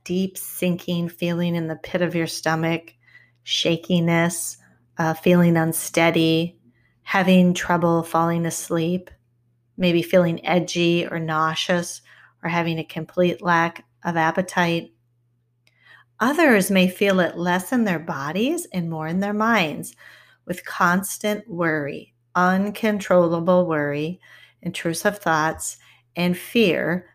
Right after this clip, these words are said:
that the worst is going to happen. Sometimes the emotion is dread and apprehension. In addition, behaviorally, we want to think about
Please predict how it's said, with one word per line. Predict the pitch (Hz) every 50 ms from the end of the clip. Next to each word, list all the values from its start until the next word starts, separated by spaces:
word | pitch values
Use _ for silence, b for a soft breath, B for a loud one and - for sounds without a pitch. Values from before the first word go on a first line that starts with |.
| b _
that | - 175 175
the | - 185
worst | 175 175 180 196 208 208 202 196 196 - -
is | - 170 165
going | - - 180 170 170 175
to | 180 175
happen. | 165 - 185 170 160 156 - - 143 - 143 156 _ _ _ _ _ _ _ _ _ _ _ _ _ _ _ _ _ _ _ _ _ _
Sometimes | _ - - - - 214 220 214 233 233 220 220 202
the | 233 233 226
emotion | 220 208 196 190 202 196 - - 202 190
is | 190 - 165 160 160
dread | 151 - - 165 156 160 165 165 170 180 208 220 220 - - -
and | - 175 165 -
apprehension. | - 160 160 - 175 160 151 160 170 156 156 156 - - - - - - - 175 _ _ _ _ _ _ _ _ _ _ _ _ _ _ _ _ _ _ -
In | - 254 262
addition, | 262 233 262 - - 330 381 381 - - 208 180 170 170 165 170 180 190 -
behaviorally, | - 196 196 196 - 339 339 302 - 226 196 180 170 160 160 170 185 B B B B B B -
we | 220 233
want | 226 233 220
to | 214
think | 196 202 - - 254 254 254 254
about | 220 185 175 185 170 170 170 165 165 185 196 - -